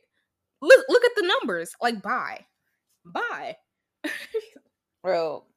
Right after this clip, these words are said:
Speaker 2: it got to a point where, <clears throat> 'cause the station had employees, 'cause they have Twitter accounts.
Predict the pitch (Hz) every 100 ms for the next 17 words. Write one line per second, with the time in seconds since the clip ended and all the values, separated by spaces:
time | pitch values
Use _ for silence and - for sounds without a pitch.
0 | _ 190 220 269 226 190 190 175 160 -
1 | - - 285 208 - _ _ _ _ _
2 | _ _ - - _ 170 185 - - 196
3 | 208 214 208 180 - 175 170 160 196 185
4 | - 180 185 208 202 - 160 - - 131
5 | 143 160